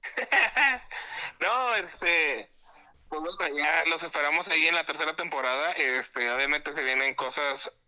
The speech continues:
mucho mejores, güey, que, que en la pri-, que en la primera y en la segunda. Este,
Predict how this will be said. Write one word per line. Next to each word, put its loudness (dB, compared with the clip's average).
mucho -4
mejores, 0
güey, -4
que, 0
que 2
en 0
la -2
pri-, -6
que 2
en 0
la 0
primera -2
y 0
en -2
la -2
segunda. -4
Este, 0